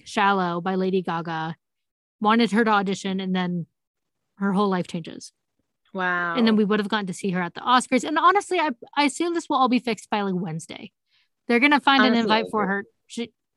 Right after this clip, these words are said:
Speaker 1: she already has her dress. Like, she's, she's gonna go.
Speaker 2: I'm sure.
Speaker 1: Yeah, like, they're not gonna make
Speaker 2: I
Speaker 1: a
Speaker 2: hope.
Speaker 1: mistake. Um, mark my words. But,
Speaker 2: <laughs>
Speaker 1: like, the idea of them taking this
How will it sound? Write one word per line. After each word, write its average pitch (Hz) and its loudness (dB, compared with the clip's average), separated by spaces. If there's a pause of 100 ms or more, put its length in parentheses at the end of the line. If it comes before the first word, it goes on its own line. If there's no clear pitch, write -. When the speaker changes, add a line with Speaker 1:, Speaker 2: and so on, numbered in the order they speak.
(120)
Speaker 1:
she 254 0
already 269 4
has 233 2
her 208 0
dress. 180 -4
Like, 165 -12
she's, - -12 (420)
she's 208 -2
gonna 190 0
go. - -10 (880)
Speaker 2:
I'm 180 -4
sure. - -8 (220)
Speaker 1:
Yeah, 202 -2 (200)
like, 202 -2
they're 220 2
not 208 2
gonna 190 0
make 175 0
Speaker 2:
I 185 0
Speaker 1:
a 165 -2
Speaker 2:
hope. 185 -6
Speaker 1:
mistake. - -20 (640)
Um, 226 4
mark 311 -2
my 240 -6
words. 180 -10 (640)
But, 233 2 (600)
Speaker 2:
<laughs> - -20
Speaker 1:
like, 240 0 (380)
the 254 2
idea 240 4
of 233 2
them 220 0
taking 220 -2
this - -6